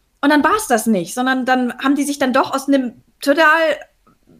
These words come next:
aus meiner Sicht jedenfalls unpassenden Grund, irgendwie kamen sie dann doch nicht zusammen.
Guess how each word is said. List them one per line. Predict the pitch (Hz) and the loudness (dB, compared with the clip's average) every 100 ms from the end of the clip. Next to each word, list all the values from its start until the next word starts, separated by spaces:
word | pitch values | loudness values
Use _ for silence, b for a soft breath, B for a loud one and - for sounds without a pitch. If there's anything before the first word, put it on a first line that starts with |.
| _ _ _ | _ _ _
aus | 247 262 | -2 2
meiner | 277 285 | 2 0
Sicht | 277 277 | -2 -4
jedenfalls | 262 262 226 | -2 -2 -2
unpassenden | - 359 339 311 294 240 | -2 -2 0 -2 -2 -2
Grund, | 233 285 | -4 -4
irgendwie | 285 247 233 | -2 -2 -2
kamen | 254 247 | -4 -4
sie | 233 | -2
dann | 214 | -2
doch | 208 | -2
nicht | 311 320 - | -4 -6 -8
zusammen. | 262 262 330 | -4 -2 -2